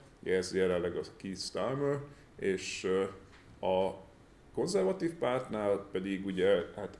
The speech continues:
egyrészt megosztja őket ez a Brexit, nem Brexit kérdés, mondjuk azt a munkáspártot is,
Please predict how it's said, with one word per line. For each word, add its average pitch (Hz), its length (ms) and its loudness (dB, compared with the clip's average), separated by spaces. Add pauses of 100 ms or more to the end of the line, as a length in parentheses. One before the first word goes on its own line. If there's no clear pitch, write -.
egyrészt 107 420 -2
megosztja 185 480 0
őket 92 340 0
ez 90 100 -8
a 90 100 -2
Brexit, 87 460 0
nem 107 160 -4
Brexit 123 380 -4
kérdés, 113 360 0
mondjuk 90 260 -4
azt - 180 -6
a 85 200 -2
munkáspártot 117 680 -4
is, 156 200 -4